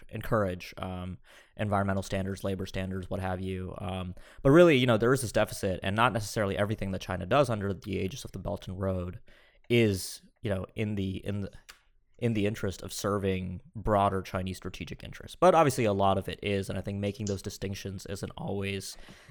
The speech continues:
the easiest. Um, so, you know, if we did wanna break things down a little, because I don't think it's helpful to really generalize about the Belt and Road, um, and, you know, you're writing about this right now, so you probably have a lot to say about this, Shannon.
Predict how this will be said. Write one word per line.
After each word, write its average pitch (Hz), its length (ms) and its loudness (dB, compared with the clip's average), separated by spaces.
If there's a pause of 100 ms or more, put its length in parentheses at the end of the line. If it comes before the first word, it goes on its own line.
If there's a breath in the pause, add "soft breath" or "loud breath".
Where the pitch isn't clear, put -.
the 101 340 -2
easiest. 101 640 -4
Um, 101 360 2 (320 loud breath)
so, 190 100 6
you 202 40 10
know, 190 120 10
if 147 160 4
we 160 80 6
did 190 220 4
wanna 170 200 2
break 120 300 2
things 104 220 -6
down 104 220 0
a 104 40 0
little, 101 220 0
because 101 160 0
I 101 60 0
don't 104 180 0
think 104 120 -2
it's 98 100 -6
helpful 104 320 -4
to 104 80 -8
really 98 200 -2
generalize 107 580 4
about 95 200 -2
the 98 80 -4
Belt 95 320 -4
and 95 100 -8
Road, 92 420 -4
um, 98 320 -6 (360)
and, 123 100 2
you 113 60 2
know, 98 80 2
you're 107 180 2
writing 107 240 4
about 98 180 -2
this 104 140 -6
right 98 160 -6
now, 98 160 -6
so - 80 -14
you 107 60 -10
probably 98 200 -6
have 98 80 -8
a 98 40 -8
lot 95 180 -4
to - 80 -14
say 165 140 0
about 117 240 4
this, 104 80 -8
Shannon. 98 400 -2